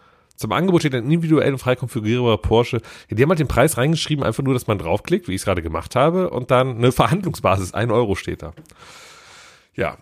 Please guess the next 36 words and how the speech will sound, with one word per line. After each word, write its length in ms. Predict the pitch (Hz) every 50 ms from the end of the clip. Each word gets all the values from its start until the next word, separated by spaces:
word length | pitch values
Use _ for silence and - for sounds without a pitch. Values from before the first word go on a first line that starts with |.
| _ _ _ -
okay, 260 | 220 - 190 151 113
aber 220 | - 120 143 151 147
ich 160 | 175 - -
werde 160 | 170 175 175
mir 120 | 165 160
anscheinend 280 | 151 151 - 156 151 143
ein 80 | 143 -
fünfhundert 320 | 156 151 156 147 131 -
Euro 200 | 135 127 117 101
Auto 200 | 98 104 104 110
kaufen 320 | - - 104 104 - -
und 60 | 135 127
damit 180 | 135 135 135
auf 80 | 127 -
die 80 | 131
Nordschleife 400 | 123 127 139 - - 127 101 95
fahren. 300 | - - 95 90 90 90 - _ _ _
Das 160 | 139 135 127
ist 140 | 147 131 139
jetzt 140 | 135 131 -
so 100 | 139 131
der 120 | 127 123
Plan. 340 | - - 135 123 123 117 110 -
<laughs> 60 | - - - - - - - - - - - - - - - - - - - - - - 160
Okay, 380 | 139 - 127 120 - 143 - - - - _ _ _ _ _
alles 320 | - - 104 107 127 - -
klar, 320 | 143 143 139 123 - -
dann 160 | - 117 117 117
machen 220 | 131 151 143 127
wir 100 | 107 101
das 180 | 95 92 90 -
mal. 220 | 90 87 90 - - - - - - -
Was 300 | - 107 127 170 196 -
soll 200 | 185 165 165 175
schon 200 | 160 165 165 165
passieren? 500 | 160 156 151 - - 156 123 101 87 104